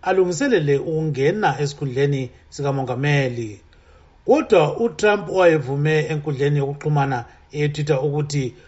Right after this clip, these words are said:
unqotshwe nguBiden waphinde wakwala lokhu komunye umbiko awuthumeze enkundleni efanayo ukuthi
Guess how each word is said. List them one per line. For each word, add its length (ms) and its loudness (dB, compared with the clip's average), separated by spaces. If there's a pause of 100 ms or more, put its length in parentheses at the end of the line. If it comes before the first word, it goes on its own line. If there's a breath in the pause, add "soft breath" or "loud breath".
(180 loud breath)
unqotshwe 800 4
nguBiden 720 0 (340 soft breath)
waphinde 320 2
wakwala 400 4
lokhu 280 0
komunye 320 0
umbiko 640 -2 (240 loud breath)
awuthumeze 540 2
enkundleni 480 -2
efanayo 480 -2
ukuthi 520 -6